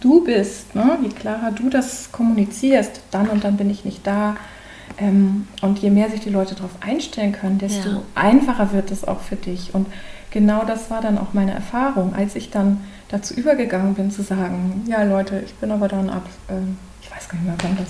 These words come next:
Speaker 1: dann war, das war dann Viertel vor drei oder so. Viertel vor drei, ähm, ist bei mir Schluss, da
Speaker 2: Mhm.
Speaker 1: bin ich dann nicht mehr da. Ähm, dann, und dann meinen Abwesenheitsassistenten eingerichtet. Dadurch, dass es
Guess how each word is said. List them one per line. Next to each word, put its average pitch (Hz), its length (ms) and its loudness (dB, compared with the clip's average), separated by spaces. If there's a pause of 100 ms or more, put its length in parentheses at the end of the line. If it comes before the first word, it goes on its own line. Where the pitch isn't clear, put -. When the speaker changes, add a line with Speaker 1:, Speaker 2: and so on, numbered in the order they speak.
Speaker 1:
dann 185 360 -6
war, 233 120 0
das 190 160 -4
war 196 140 -2
dann 190 100 -2
Viertel 202 300 -6
vor 196 160 -6
drei 202 340 0
oder 202 180 0
so. 185 160 -2 (480)
Viertel - 240 -6
vor - 140 -4
drei, 190 460 0 (240)
ähm, 185 380 -4
ist - 200 -6
bei 190 80 -6
mir 185 140 -4
Schluss, 262 420 -2 (220)
da 202 100 2
Speaker 2:
Mhm. 196 60 4
Speaker 1:
bin 196 140 4
ich - 100 -6
dann 190 140 0
nicht 190 140 -2
mehr 170 100 -6
da. 196 280 -2 (1200)
Ähm, 208 440 6 (1000)
dann, 185 360 2
und 208 300 0
dann 196 120 2
meinen 190 160 2
Abwesenheitsassistenten 208 1200 2
eingerichtet. 202 880 -2
Dadurch, 220 260 0
dass - 180 -8
es 196 140 -8